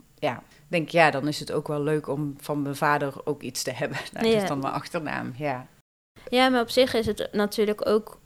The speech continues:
Speaker 2: of nee, natuurlijk, het is, ja, het is ook gewoon oké als jij wel dacht van, "Ik wil wel gewoon eigenlijk," ik had wel bijvoorbeeld de naam van, nou ja, om even zo te zeggen, je pleegouders willen hebben, omdat zij jou hebben opgevoed.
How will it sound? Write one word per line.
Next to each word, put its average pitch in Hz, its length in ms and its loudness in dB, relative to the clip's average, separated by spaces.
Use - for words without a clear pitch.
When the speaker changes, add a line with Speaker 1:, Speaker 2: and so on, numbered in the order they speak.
Speaker 2:
of - 120 -14
nee, 156 120 -10
natuurlijk, 165 380 -6
het - 160 -2
is, 180 160 -4
ja, 190 120 2
het - 160 -2
is 185 140 -2
ook 190 200 2
gewoon 175 240 -4
oké 151 300 -2
als 190 120 -4
jij 165 140 -4
wel 175 200 2
dacht 151 240 -8
van, 165 180 -6
"Ik 170 100 -8
wil 165 180 -4
wel 170 240 2
gewoon 175 220 -8
eigenlijk," 160 680 -8
ik - 160 -12
had 175 140 2
wel 180 180 8
bijvoorbeeld 185 280 0
de 165 80 0
naam 160 340 2
van, 160 320 -2
nou 156 260 -4
ja, 87 100 -8
om 165 140 -2
even 117 200 -4
zo 165 140 -2
te - 60 -10
zeggen, 175 240 -6
je 170 60 -4
pleegouders 165 720 -4
willen 170 180 -2
hebben, 180 180 0
omdat 175 240 -2
zij 175 220 -4
jou 170 200 -2
hebben 175 200 -2
opgevoed. 185 600 -6